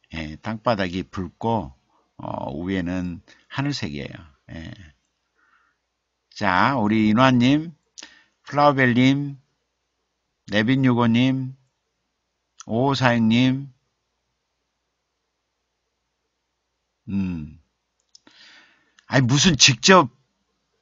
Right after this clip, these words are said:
뭐 좀 불러주기를 뭐 불러줘. 그냥 무한으로 가면 돼. 무한.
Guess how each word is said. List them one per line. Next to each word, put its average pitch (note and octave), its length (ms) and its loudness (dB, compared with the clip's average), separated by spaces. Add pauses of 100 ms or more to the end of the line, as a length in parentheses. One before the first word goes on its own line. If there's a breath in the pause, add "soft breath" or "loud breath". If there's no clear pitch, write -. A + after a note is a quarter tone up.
뭐 D3 120 2
좀 B2 220 -4
불러주기를 E3 680 2
뭐 B2+ 240 4
불러줘. D#3 760 6
그냥 C#3+ 360 4 (340 loud breath)
무한으로 D3 680 4
가면 C#3+ 340 0
돼. C3 440 8
무한. G#2 720 2